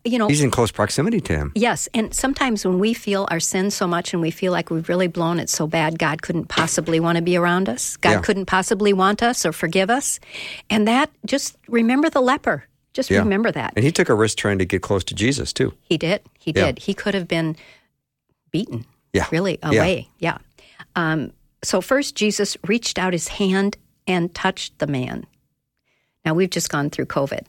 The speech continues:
Speaker 1: No hand sanitizer for Jesus here. The touch and how humans need that touch. What a beautiful picture. Jesus touched the unclean, and that's what he does for us. He touches the unclean. He made a personal connection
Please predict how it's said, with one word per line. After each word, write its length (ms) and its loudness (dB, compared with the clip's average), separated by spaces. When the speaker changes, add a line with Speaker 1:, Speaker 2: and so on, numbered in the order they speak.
Speaker 1:
No 180 4
hand 260 2
sanitizer 600 0
for 140 -2
Jesus 440 -2
here. 220 -6
The 100 4
touch 600 -2
and 160 2
how 220 2
humans 500 0
need 180 2
that 220 -2
touch. 400 -4
What 120 0
a 60 2
beautiful 560 0
picture. 560 -4
Jesus 540 2
touched 440 -4
the 160 -2
unclean, 760 -2
and 160 2
that's 240 -2
what 100 -16
he 80 0
does 300 0
for 160 0
us. 260 0
He 140 2
touches 420 0
the 120 0
unclean. 440 2
He 460 2
made 220 6
a 80 2
personal 760 0
connection 800 0